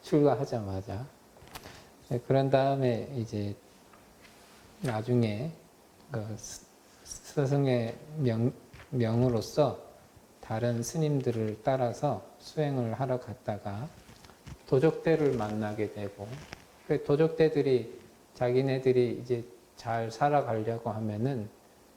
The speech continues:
한 사람을 죽여서 아까 얘기했듯이 희생제를 치러가지고 사람의 목숨으로 희생을 치러서 자기들이 이제 좀 잘 살 수 있도록 해야겠다 하고 이 사미를 죽이려고 하는데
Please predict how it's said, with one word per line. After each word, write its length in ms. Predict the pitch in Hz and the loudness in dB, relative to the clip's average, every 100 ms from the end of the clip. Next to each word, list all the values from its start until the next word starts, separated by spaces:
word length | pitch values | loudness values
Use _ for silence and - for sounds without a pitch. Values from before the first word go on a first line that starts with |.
| - | -4
한 160 | 156 | -2
사람을 560 | 151 151 139 127 113 107 | 2 2 2 0 -2 -4
죽여서 440 | - 127 123 107 104 - 110 - | -4 -2 -2 -4 -14 -16 -18 -14
아까 360 | 117 - 117 113 | -14 -8 -6 -4
얘기했듯이 560 | 117 117 117 113 104 - | -4 -2 -4 -4 -8 -6
희생제를 800 | 107 180 165 180 170 151 127 120 | -4 -2 2 2 2 2 0 -4
치러가지고 840 | - 156 139 104 101 98 101 113 156 - - - - - | -6 -4 -2 -2 -6 -10 -10 -8 -10 -18 -20 -20 -20 -20
사람의 520 | - 175 175 175 156 | 0 4 4 4 2
목숨으로 560 | 117 117 - 170 170 147 | 0 -4 -2 2 4 2
희생을 520 | - 147 160 147 131 | 0 0 0 -2 -4
치러서 640 | - 156 131 - 131 175 - - - _ - - - - - - - - - | -6 -6 -6 -2 -2 -4 -8 -20 -20 _ -20 -20 -20 -20 -20 -20 -20 -20 -18
자기들이 680 | - 117 117 117 110 104 - 127 | -8 -4 -4 -4 -4 -6 -8 -12
이제 360 | 117 - 101 - - - | -14 -12 -12 -14 -20 -12
좀 240 | 104 98 - | -10 -10 -14
잘 280 | - 113 110 | -8 -6 -4
살 280 | - 143 139 | -2 -2 -4
수 180 | - | -6
있도록 760 | 120 110 - - 139 147 - - - | -6 -6 -12 -4 -2 -2 -6 -10 -2
해야겠다 720 | 127 113 110 - 104 104 104 | -2 -2 -8 -6 -8 -8 -10
하고 320 | 123 - 123 | -8 -2 -2
이 160 | 113 120 | -2 -6
사미를 500 | - 160 160 156 135 | 0 2 4 2 0
죽이려고 560 | - 147 147 143 131 | -2 2 2 2 2
하는데 540 | 117 113 110 127 156 | 0 -2 -4 -4 -4